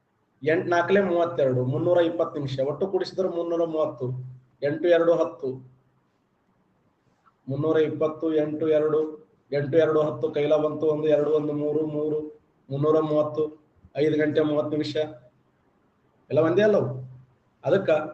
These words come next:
ಜಿ ಎಂ ಟಿ ಗಿಂತ ಭಾರತ ದೇಶದ ಸಮಯ ಎಷ್ಟು ಗಂಟೆ ಮುಂದಿರ್ತದೆ ಅಂದ್ರ, ಐದು ಗಂಟೆ ಮೂವತ್ತು ನಿಮಿಷ ಮುಂದಿರುತ್ತದೆ. ಜಿ ಎಂ ಟಿ ಗಿಂತ ಭಾರತ ದೇಶದ ಸಮಯ ಐದು ಗಂಟೆ ಮೂವತ್ತು ನಿಮಿಷ ಇರ್ತದೆ.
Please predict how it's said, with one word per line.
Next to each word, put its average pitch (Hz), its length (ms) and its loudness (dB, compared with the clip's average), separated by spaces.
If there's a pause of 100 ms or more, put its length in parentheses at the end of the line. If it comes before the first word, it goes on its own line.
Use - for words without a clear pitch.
(260)
ಜಿ 131 180 0
ಎಂ 196 240 6
ಟಿ 196 100 6
ಗಿಂತ 190 240 4
ಭಾರತ 160 520 2
ದೇಶದ 160 360 0
ಸಮಯ 143 340 -2
ಎಷ್ಟು 143 280 0
ಗಂಟೆ 151 280 -2
ಮುಂದಿರ್ತದೆ 143 440 -2
ಅಂದ್ರ, 139 180 0 (640)
ಐದು 170 240 4
ಗಂಟೆ 160 300 2
ಮೂವತ್ತು 147 380 0
ನಿಮಿಷ - 280 -4
ಮುಂದಿರುತ್ತದೆ. 127 840 0 (800)
ಜಿ 113 140 -4
ಎಂ 160 300 2
ಟಿ 156 80 0
ಗಿಂತ 147 280 -2
ಭಾರತ 135 540 2
ದೇಶದ 135 320 -2
ಸಮಯ 151 360 -2 (500)
ಐದು 135 280 0
ಗಂಟೆ 131 160 -2
ಮೂವತ್ತು 127 380 4
ನಿಮಿಷ 120 220 -2
ಇರ್ತದೆ. - 460 -14